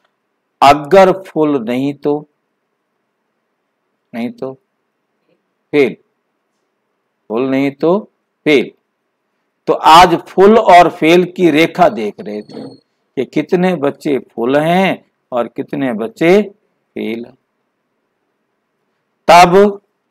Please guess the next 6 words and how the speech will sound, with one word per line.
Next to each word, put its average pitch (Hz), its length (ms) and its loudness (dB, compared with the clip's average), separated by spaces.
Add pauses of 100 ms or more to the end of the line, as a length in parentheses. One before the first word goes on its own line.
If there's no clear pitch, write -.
(380)
प्रश्न 180 400 4
पूछा 170 640 2 (380)
कि 165 180 0
फुल 175 420 0
बने 156 440 0
हो, 208 420 2